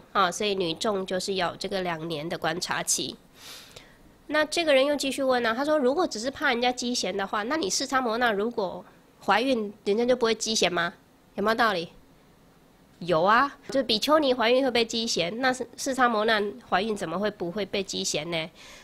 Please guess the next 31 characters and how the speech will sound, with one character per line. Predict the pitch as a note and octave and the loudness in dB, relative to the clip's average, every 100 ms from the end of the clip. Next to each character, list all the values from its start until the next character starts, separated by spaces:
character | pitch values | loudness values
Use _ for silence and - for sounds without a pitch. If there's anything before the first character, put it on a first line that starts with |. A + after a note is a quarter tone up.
| - - | -20 -6
啊， | F#3 | 0
龙 | F#3 G#3 | 0 0
树 | A#3+ | 0
就 | G#3+ G#3 | 0 -2
说 | G3+ F#3+ | 0 0
啊， | F3+ E3 - | 0 0 -6
因 | B3+ C#4 | -4 0
为 | B3+ | 0
四 | B3+ F#4 | 0 -4
叉 | - D4 | 2 2
摩 | C4+ A#3+ | 4 2
那 | C4+ G#3+ | 2 2
他 | - A#3 | 2 -2
还 | - F#3+ | 0 -2
没 | A3 | -2
有 | F#3+ | -2
受 | - B3 A3 | -2 -2 -2
具 | G#3 A3 | -2 -6
足 | G3 E3+ | -6 -6
戒， | F3 G#3+ F3+ | -4 -4 -4
他 | A3 | -4
就 | A3 A#3 | -4 -4
好 | F#3 | -6
像 | G#3 A3 | -8 -6
一 | |
个 | A3+ | -4
小 | G#3+ E3+ | -2 -2
孩 | E3 E3 | -2 -6
子 | E3+ E3+ | -6 -8
一 | D#3 | -8
样， | E3 | -8